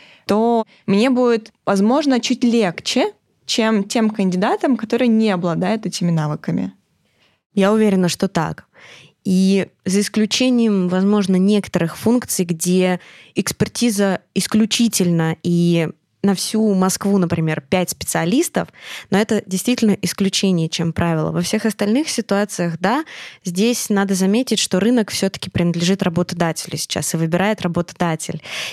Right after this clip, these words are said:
Speaker 2: И поэтому отсюда следует вывод, что кандидатов на вакансию гораздо больше, чем вакансий.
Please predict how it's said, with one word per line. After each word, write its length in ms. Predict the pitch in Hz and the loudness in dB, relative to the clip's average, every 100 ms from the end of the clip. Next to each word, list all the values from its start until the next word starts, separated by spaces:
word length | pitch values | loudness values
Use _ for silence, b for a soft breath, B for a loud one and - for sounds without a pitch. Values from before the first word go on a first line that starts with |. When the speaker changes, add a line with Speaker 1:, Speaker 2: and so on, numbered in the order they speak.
| B | B
Speaker 2:
И 80 | |
поэтому 840 | - 185 208 208 196 190 185 175 - _ _ | 0 0 0 2 2 2 2 0 -4 _ _
отсюда 400 | 185 - 226 202 | -4 -2 0 0
следует 460 | - 190 185 185 196 | 0 0 0 -2 0
вывод, 280 | 220 180 | 0 0
что 440 | - - 175 175 165 | -4 -2 0 0 0
кандидатов 540 | 196 185 214 226 196 185 | 0 0 0 -2 -4 -4
на 80 | |
вакансию 560 | 170 170 233 311 - 190 | -4 -2 0 0 -2 -2
гораздо 340 | 170 196 185 | 0 0 0
больше, 500 | 180 175 165 - - - _ | -2 0 -2 -2 -8 -12 _
чем 380 | - - 196 196 - | -4 0 0 0 -4
вакансий. 600 | 170 - 156 143 - - | -4 -2 -2 -2 -6 -10